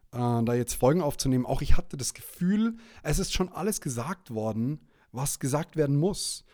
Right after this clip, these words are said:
Und es sind auch ganz viele Menschen, die, ähm, auf Podcasts sein sollen, sind schon auf Podcasts gewesen als Gäste und wie auch immer. Und daher war so ein bisschen die Überlegung, ja, muss das jetzt sein?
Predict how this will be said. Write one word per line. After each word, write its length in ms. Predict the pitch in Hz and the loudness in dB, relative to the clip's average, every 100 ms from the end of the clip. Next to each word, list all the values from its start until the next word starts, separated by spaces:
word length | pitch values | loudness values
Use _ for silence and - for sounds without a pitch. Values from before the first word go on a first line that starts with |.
| - - _ | -20 -20 _
Und 720 | - 127 127 123 120 120 113 | -8 -2 0 2 2 0 -2
es 180 | 117 - | -4 0
sind 140 | 143 | 2
auch 260 | 139 - - | 2 0 -4
ganz 280 | 139 165 - | -2 -2 -4
viele 240 | 175 156 | -2 -2
Menschen, 520 | 143 156 - 151 131 | 0 0 0 0 0
die, 320 | 135 135 131 127 - 123 | 2 4 4 2 -4 -2
ähm, 640 | 120 123 120 120 120 120 _ _ - - _ _ - - - - | 0 2 4 2 2 -2 _ _ -20 -20 _ _ -20 -20 -20 -8
auf 160 | - 127 | -4 6
Podcasts 600 | 131 135 131 - - - | 6 6 0 0 -6 -8
sein 420 | - 107 139 143 | -6 -2 2 2
sollen, 520 | 131 139 151 123 127 131 | 4 6 6 6 4 0
sind 260 | - 180 - | 2 2 4
schon 140 | 120 | -2
auf 120 | 113 | 2
Podcasts 460 | - 123 - - - | 2 2 -4 -6 -4
gewesen 340 | 120 156 143 | 0 0 0
als 160 | 104 - | -6 -4
Gäste 500 | 135 - 131 123 120 | -4 -2 0 2 2
und 180 | 107 107 | 0 -2
wie 80 | 107 | -4
auch 80 | |
immer. 200 | 101 98 - - - - - - | -4 -10 -14 -20 -20 -20 -20 -18
Und 420 | - 113 113 113 110 | -6 -2 0 2 2
daher 240 | 135 165 | 2 2
war 100 | 147 | 2
so 60 | 139 | 0
ein 60 | |
bisschen 300 | 139 - 139 | 0 -2 0
die 60 | 123 | 0
Überlegung, 480 | 117 123 127 120 107 | 0 0 2 0 -2
ja, 360 | 92 92 98 | -8 -12 -8
muss 300 | 98 107 - | -4 -4 -4
das 200 | - - | -8 -10
jetzt 200 | - - | -10 -12
sein? 120 | 95 | -14